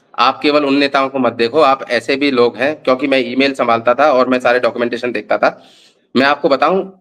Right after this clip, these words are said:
अ, जैसे मैं आपको उदाहरण दे रहा था, एक ऐसा इंसान है जो हर महीने अपनी माता जी के नाम पे पांच हजार रुपए देता था पार्टी में, अब उसने अगस्त से देना बंद कर दिए हैं।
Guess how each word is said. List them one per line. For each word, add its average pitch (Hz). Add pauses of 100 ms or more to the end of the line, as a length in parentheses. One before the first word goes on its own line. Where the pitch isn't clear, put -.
अ, 113
जैसे 131
मैं 135
आपको 127
उदाहरण 127
दे 120
रहा 107
था, 113
एक 139
ऐसा 120
इंसान 127
है 127 (280)
जो 139
हर -
महीने 135
अपनी 135
माता 117
जी 143
के 135
नाम 120
पे 127
पांच 110
हजार 107
रुपए 98
देता 95
था 101
पार्टी 92
में, 87 (560)
अब 123
उसने 127
अगस्त 131
से 143
देना 120
बंद 107
कर 95
दिए 92
हैं। 82